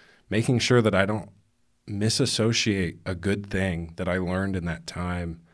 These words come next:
with the fact that it ended, you know,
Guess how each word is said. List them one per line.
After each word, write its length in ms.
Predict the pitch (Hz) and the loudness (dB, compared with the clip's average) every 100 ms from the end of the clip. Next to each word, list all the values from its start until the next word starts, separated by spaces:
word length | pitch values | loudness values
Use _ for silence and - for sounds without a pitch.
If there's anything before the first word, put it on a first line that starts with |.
| _ _ _ _ _ _ _ _ | _ _ _ _ _ _ _ _
with 520 | - 92 92 87 - | -6 -2 0 -2 -4
the 80 | 90 | -8
fact 340 | - 98 92 - | -2 0 0 -2
that 140 | 98 | -4
it 100 | 92 | -2
ended, 380 | 92 92 95 92 - | -2 -2 -2 -6 -12
you 140 | - 98 | -10 -6
know, 220 | 90 87 | -6 -6